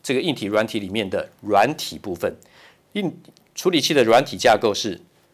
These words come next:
使用者界面，我们用按键、滑鼠点选图形，所以可以让你操控电脑。它里面进入你看不到在电脑架构里面的东西是，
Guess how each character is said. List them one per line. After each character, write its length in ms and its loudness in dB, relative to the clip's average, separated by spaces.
使 220 0
用 120 8
者 120 2
界 180 2
面， 260 0
我 160 2
们 300 0
用 240 6
按 200 4
键、 220 2
滑 180 6
鼠 240 -2
点 140 4
选 180 0
图 180 -8
形， 240 -8
所 180 -2
以 40 2
可 100 0
以 40 4
让 160 2
你 40 -8
操 200 0
控 120 -2
电 200 0
脑。 180 -12
它 160 6
里 140 2
面 160 0
进 180 -2
入 160 2
你 120 -4
看 180 0
不 80 -6
到 160 4
在 140 4
电 220 2
脑 120 -2
架 180 4
构 180 0
里 120 -6
面 180 -2
的 140 -4
东 280 4
西 180 -4
是， 260 -4